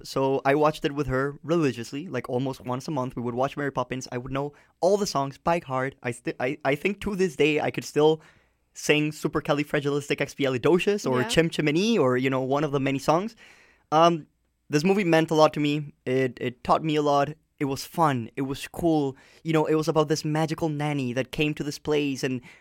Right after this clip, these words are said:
Speaker 1: you know, made the children in their home have, like, the best time ever. And I remember thinking, "Oh my God, I want a magical nanny that can come home and, like, you know, teach me to do all these things."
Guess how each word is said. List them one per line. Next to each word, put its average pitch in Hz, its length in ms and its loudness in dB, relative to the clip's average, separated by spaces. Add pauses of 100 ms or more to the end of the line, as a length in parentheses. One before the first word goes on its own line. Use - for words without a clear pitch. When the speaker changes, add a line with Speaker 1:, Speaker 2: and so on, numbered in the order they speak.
(200)
Speaker 1:
you 151 100 0
know, 156 100 4
made 147 460 2
the 143 120 -2
children 147 520 0
in 143 140 -2
their 147 100 0
home 143 400 -2
have, 139 220 -6
like, 143 160 -6
the 160 120 -2 (260)
best 170 340 -6
time 156 260 -2
ever. 135 300 -2
And 139 160 -2
I 151 40 0
remember 160 340 -2
thinking, 156 440 -8
"Oh 151 140 -6
my 147 140 -8
God, 160 240 0 (520)
I 180 160 2
want 175 160 2
a 165 40 2
magical 160 420 0
nanny 147 320 -2
that 127 180 -4
can 135 140 -6
come 156 320 0
home 147 300 0
and, 127 80 -2
like, 127 140 -6
you 127 80 -6
know, 123 120 -6
teach - 280 -6
me 160 120 2
to 160 100 -4
do 151 140 2
all 147 120 4
these 135 220 -4
things." 131 360 -4